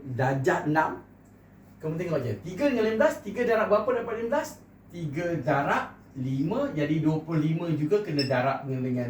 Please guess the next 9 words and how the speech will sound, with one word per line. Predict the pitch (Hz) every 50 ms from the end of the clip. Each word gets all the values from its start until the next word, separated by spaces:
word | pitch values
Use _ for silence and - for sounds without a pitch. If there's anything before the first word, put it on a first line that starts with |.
| 113
lima. | 117 120 127 143 170 233 302 311 - - - - - - _ _ _ - -
Jadi | 123 123 135 131
dua | 131 139 143
puluh | - - 143 139 139
lima | - 180 185 170
darab | 151 143 139 135 - - 147
lima | 143 156 202 233 269 -
akan | - - 151
dapat | 139 139 143 - - 294 311 285 - -